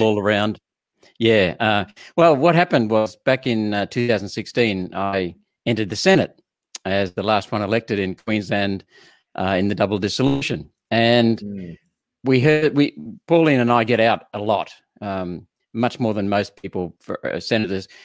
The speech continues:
Speaker 1: And so we were in the bush and, and, well, I was on my own this time and just listening to people. And we were in southern Queensland around the Balonne Shire.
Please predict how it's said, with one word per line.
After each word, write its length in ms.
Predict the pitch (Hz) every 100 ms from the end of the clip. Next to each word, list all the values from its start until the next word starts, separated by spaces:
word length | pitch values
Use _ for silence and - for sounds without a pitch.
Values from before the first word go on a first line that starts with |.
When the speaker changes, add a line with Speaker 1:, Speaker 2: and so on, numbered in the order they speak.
| _ -
Speaker 1:
And 100 | 131
so 140 | 151
we 180 | 151 240
were 100 | 190
in 100 | 135
the 80 | 117
bush 340 | 95 127 120
and, 180 | 113 98 -
and, 220 | 107 92
well, 160 | 98 90
I 140 | 92
was 160 | 98 104
on 80 |
my 180 | 95 92
own 220 | 104 95
this 120 | 87 -
time 320 | 107 104 98 -
and 220 | 104 92
just 200 | 120 -
listening 320 | 127 - 117
to 60 | 110
people. 340 | 123 120 120
And 100 | 110
we 140 | 117 151
were 80 | 175
in 180 | 175 110
southern 500 | - 151 147 143 123
Queensland 720 | - 131 120 - - 80 73
around 260 | 92 120 101
the 60 |
Balonne 300 | 87 101 101
Shire. 420 | - 107 98 82